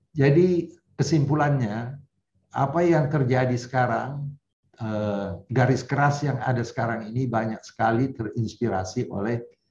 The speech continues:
Ibn Taimiyah. Bahkan Ibn Battuta menganggap bahwa Ibn Taimiyah ini, eh, mengalami gangguan psikologis. Dia juga tidak pernah kawin dan dia masuk penjara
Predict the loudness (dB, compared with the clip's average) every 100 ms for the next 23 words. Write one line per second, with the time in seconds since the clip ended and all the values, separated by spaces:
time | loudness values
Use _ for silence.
0 | _ 4 6 8 6 4 4 2 0 -4
1 | 0 0 0 -2 0 4 6 8 6 4
2 | 2 0 2 2 2 0 -2 -2 -2 0
3 | 0 -2 -2 -4 0 0 0 -4 -4 -4
4 | 0 2 0 -8 _ _ _ -8 -2 2
5 | 2 2 0 0 0 2 4 4 4 2
6 | 2 2 2 0 -2 -4 -2 0 0 0
7 | -2 -4 -12 -20 _ _ _ -2 0 2
8 | 0 -2 -2 -4 -4 -8 -8 -4 0 2
9 | 2 0 -2 -10 _ _ _ -6 -4 -2
10 | 2 2 2 2 0 -4 -2 0 4 4
11 | 4 2 -2